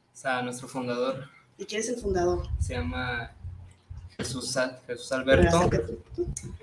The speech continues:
Speaker 1: Se llama Jesús Alberto Guzmán, pero todos le decimos Chucho.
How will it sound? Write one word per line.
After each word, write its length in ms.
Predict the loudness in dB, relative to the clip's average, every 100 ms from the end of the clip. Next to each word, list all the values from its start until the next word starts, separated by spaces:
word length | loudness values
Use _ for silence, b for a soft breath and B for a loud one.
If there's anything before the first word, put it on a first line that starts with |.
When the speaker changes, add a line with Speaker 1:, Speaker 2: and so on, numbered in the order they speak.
| 6 6
Speaker 1:
Se 40 | 8
llama 240 | 10 8
Jesús 300 | 2 0 4
Alberto 560 | 6 8 6 6 2 4
Guzmán, 420 | 2 2 2 2
pero 320 | 0 -2 -2 -6 -2
todos 140 | 8 8
le 80 | 8
decimos 320 | 6 2 4
Chucho. 320 | 2 0